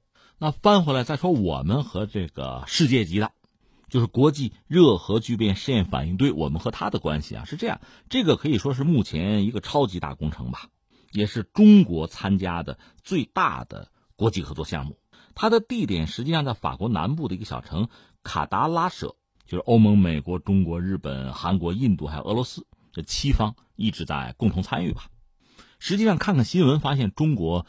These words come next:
在这个项目里面发挥了非常重要的作用。你比如说，呃，七月份的时候有消息，中国的科研机构是中标国际热核聚变实验堆总装核心工程。现在我们今天看到的这个消息，实际上就是我说七月份那个消息的一个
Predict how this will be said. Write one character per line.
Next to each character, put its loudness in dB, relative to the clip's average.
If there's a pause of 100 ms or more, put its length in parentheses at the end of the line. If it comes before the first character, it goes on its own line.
(220)
在 -8
这 -2
个 -4
项 -2
目 -4
里 -12
面 -12
发 -4
挥 -10
了 -6
非 -2
常 -8
重 -2
要 -6
的 -18
作 -8
用。 -18
你 -2
比 -6
如 -4
说， -4 (320)
呃， -4
七 -8
月 2
份 -2
的 0
时 -4
候 -2
有 -4
消 -4
息， -8
中 2
国 2
的 -6
科 -6
研 0
机 -4
构 -2
是 -8 (100)
中 4
标 -2
国 -4
际 -4
热 0
核 -8
聚 -8
变 -4
实 -4
验 4
堆 2 (220)
总 0
装 0
核 -6
心 -4
工 -2
程。 -16 (520)
现 4
在 2
我 2
们 0
今 0
天 4
看 0
到 0
的 -2
这 -6
个 -10
消 -2
息， -10 (180)
实 -6
际 -4
上 -2
就 -6
是 -6
我 -8
说 -6
七 -6
月 0
份 0
那 -2
个 -6
消 -6
息 -10
的 -10
一 -8
个 -8